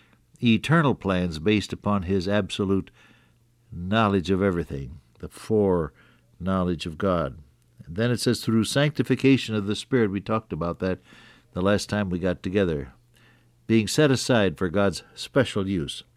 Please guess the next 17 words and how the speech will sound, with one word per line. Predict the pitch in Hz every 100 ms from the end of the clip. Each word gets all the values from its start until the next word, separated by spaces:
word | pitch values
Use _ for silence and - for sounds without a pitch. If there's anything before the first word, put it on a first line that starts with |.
| _ _ _ _ _ _ -
Unto," | 185 185 143 113 110 120 - 92
now | 110
here | 98 160
we | 151
go | 117 120
into | 117 104
something | - 120 113 107
new | 120 110
for | - 95 90
us | 85 - _ _ _
today | - 104 113 98 101 92 - _ _
in | 98 95
verse | 101 107 -
two, | 117 113 127 127 - - - -
"unto, | 139 180 175 123 104 117 127 _ _ _ _ - -
uh, | 101 104 98
obedience | 107 113 131 170 135 120 135 -